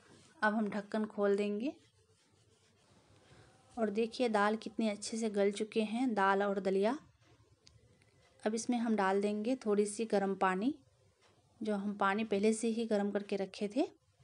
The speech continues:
और हलीम को आपको कितना पतला रखना है, कितना गहरा रखना है, उसी हिसाब से आप पानी डालिएगा। तो देखिए यहाँ पे हम पानी डाल चुके हैं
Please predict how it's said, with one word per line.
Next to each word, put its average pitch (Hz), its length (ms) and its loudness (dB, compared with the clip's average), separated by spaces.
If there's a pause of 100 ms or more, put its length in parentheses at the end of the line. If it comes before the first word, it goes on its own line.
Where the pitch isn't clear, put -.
(800)
और 240 180 8
हलीम 220 420 4
को 262 140 4
आपको 233 320 8
कितना 226 320 -2
पतला 220 340 0
रखना 220 300 0
है, 220 220 0
कितना 214 320 -2
गहरा 214 340 0
रखना 220 360 0
है, 220 220 0 (460)
उसी 262 280 2
हिसाब 226 340 4
से 233 200 0
आप 220 200 2
पानी 208 200 2
डालिएगा। 220 600 2 (1400)
तो 220 100 0
देखिए 220 360 0
यहाँ 214 260 0
पे 226 80 4
हम 233 320 -2 (220)
पानी 208 260 2
डाल 196 260 4
चुके 220 300 -4
हैं 240 260 2